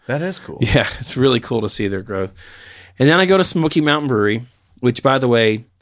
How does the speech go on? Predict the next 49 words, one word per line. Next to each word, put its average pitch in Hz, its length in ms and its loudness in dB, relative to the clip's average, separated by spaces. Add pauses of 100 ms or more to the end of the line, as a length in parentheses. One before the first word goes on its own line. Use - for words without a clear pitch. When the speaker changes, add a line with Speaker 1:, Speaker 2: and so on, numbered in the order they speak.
Speaker 2:
I 117 140 0
was 113 160 0
living 123 240 2
in 107 120 -4
Bearden 107 300 -2
at 104 80 -8
this - 200 -10
moment 98 380 -6
in 107 220 -6
time, 104 340 -2
so 98 280 0 (440)
I 110 180 2
knew 131 300 4
that 123 160 0
the 101 100 -8
Calhouns 139 920 -2
on 104 160 -4
Bearden 107 300 -4
Hill 123 440 0 (420)
was 123 120 0
actually 139 420 0
responsible 127 760 -4
for 107 220 -4
a 98 60 -2
fourth 120 500 -2
of 104 280 -2
the 101 100 -4
beer 117 200 0
production 98 500 -10
from 101 180 -14
Smoky 92 320 -12
Mountain 87 260 -16
Brewery. 101 320 -4 (380)
That 110 140 0
was 117 140 2
their 113 200 4
original 107 600 0
location 113 760 -2
in 104 140 -10
nineteen 101 320 -8
ninety-two. 98 400 -2
They 113 120 0
bought 92 180 -6
a 95 40 -10
copper 101 400 -6
brew 104 240 -4
house 110 340 -2
and 101 80 -16
started 95 460 -6